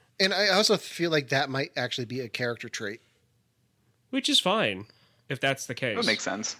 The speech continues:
Speaker 2: Because I know that her voice is squeaky, and it's, you know, high-pitched. Um, but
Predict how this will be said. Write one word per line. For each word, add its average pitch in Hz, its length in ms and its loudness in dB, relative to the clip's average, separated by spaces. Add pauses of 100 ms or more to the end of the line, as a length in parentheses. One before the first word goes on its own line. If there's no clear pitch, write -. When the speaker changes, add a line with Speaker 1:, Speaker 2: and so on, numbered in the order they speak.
Speaker 2:
Because 139 200 0
I 139 120 4
know 156 180 4
that 165 140 4
her 151 120 2
voice 120 400 2
is 113 220 -4
squeaky, 110 580 -4
and 123 200 0
it's, - 360 -4
you 127 120 -2
know, 110 180 -4 (140)
high-pitched. - 680 -4 (360)
Um, 117 540 -2 (220)
but 127 300 2